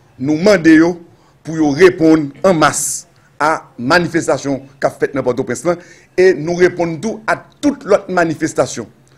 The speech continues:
k ap fèt atravè peyi an, paske nou konnen ke gen manifestasyon ki, eh, planifye, ki, ki ta de fèt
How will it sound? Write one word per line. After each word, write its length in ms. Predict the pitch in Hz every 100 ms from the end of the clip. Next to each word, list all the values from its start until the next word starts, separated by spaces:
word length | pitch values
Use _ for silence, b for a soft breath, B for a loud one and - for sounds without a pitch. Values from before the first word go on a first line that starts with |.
| b b -
k 60 | 160
ap 140 | -
fèt 160 | 180 -
atravè 340 | 147 147 143 143
peyi 280 | 151 147 160
an, 80 | - - -
paske 260 | 131 151
nou 160 | 151 147
konnen 260 | 156 156 -
ke 200 | 165 151 b b 110
gen 140 | 143
manifestasyon 760 | 151 147 147 156 139 151 165 160 b b b _
ki, 140 | - 165 160 160 - _ -
eh, 580 | 151 147 143 135 120 - _ -
planifye, 560 | 170 165 151 151 170 165 -
ki, 140 | - -
ki 140 | 170
ta 100 | 170
de 100 | 147
fèt 300 | 143 165